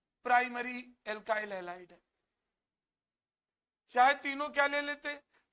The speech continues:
सेकेंडरी एल्काइल हैलाइड। तो एल्काइल इनमें सेम है, वन वन पॉजिटिव आई इफेक्ट है, सबसे ऊपर देखिए।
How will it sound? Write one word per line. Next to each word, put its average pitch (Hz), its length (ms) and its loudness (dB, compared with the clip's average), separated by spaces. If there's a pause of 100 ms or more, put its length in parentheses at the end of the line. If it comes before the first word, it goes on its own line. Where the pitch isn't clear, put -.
सेकेंडरी 240 520 -6
एल्काइल 214 380 -4
हैलाइड। 180 280 -14 (1400)
तो 339 60 -6 (120)
एल्काइल 311 380 8
इनमें 349 280 0
सेम 320 400 0
है, 233 180 -6 (680)
वन 302 300 6
वन 320 240 4
पॉजिटिव 302 400 6
आई 311 100 8
इफेक्ट 294 300 -2
है, 302 80 8
सबसे 320 300 2
ऊपर 311 240 2
देखिए। 254 420 -4